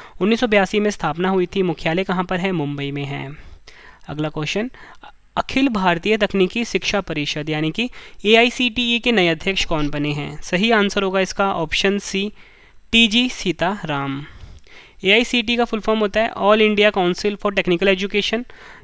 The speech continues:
नवंबर उन्नीस सौ पैंतालीस में स्थापना हुई थी, मुख्यालय नई दिल्ली में है। अगला क्वेश्चन कर लेते हैं, बाईसवें विधि आयोग के अध्यक्ष कौन बने हैं? सही आंसर होगा ऑप्शन बी,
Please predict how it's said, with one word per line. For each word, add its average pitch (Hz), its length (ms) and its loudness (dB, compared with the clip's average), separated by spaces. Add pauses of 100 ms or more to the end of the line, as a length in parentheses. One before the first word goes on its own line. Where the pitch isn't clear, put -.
(100)
नवंबर 202 300 4
उन्नीस 226 180 4
सौ 233 60 0
पैंतालीस 196 460 2
में 208 80 2
स्थापना 190 380 -2
हुई 202 200 0
थी, 220 140 -2
मुख्यालय 196 500 2
नई 185 160 2
दिल्ली 151 300 -2
में 147 120 -2
है। 151 260 -6 (180)
अगला 175 240 2
क्वेश्चन 180 300 -2
कर 175 120 -2
लेते 165 200 -2
हैं, 240 100 -2 (200)
बाईसवें 196 520 4
विधि 220 340 4
आयोग 180 420 2
के 220 80 6
अध्यक्ष 190 400 2
कौन 151 260 2
बने 151 180 0
हैं? 151 280 -4 (140)
सही 185 300 4
आंसर 190 340 8
होगा 190 240 2
ऑप्शन 190 480 0
बी, 196 180 -4